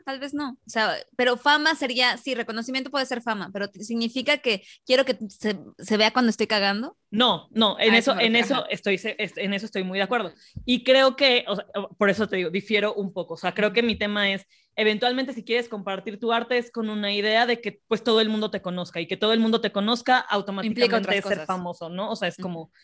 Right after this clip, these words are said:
Speaker 2: un poco eso. Pero en el tema de los influencers, o sea, sí creo, justo lo que dice Ale, o sea, creo que su única finalidad es, una, ser famosos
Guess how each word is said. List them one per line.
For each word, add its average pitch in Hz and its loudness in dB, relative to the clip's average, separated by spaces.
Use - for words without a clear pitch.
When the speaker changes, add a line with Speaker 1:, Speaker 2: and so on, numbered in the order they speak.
Speaker 2:
un 196 4
poco 185 0
eso. - -10
Pero 240 8
en 226 4
el 208 0
tema 226 4
de 247 4
los 262 2
influencers, 262 -2
o 202 -2
sea, 196 -4
sí 202 -4
creo, 208 2
justo - -4
lo 185 2
que 180 -2
dice 175 0
Ale, 202 2
o 160 -2
sea, 175 -2
creo 202 -2
que 220 -2
su 190 -6
única 214 -2
finalidad 175 -4
es, 175 -4
una, 196 -4
ser 170 -8
famosos 214 -4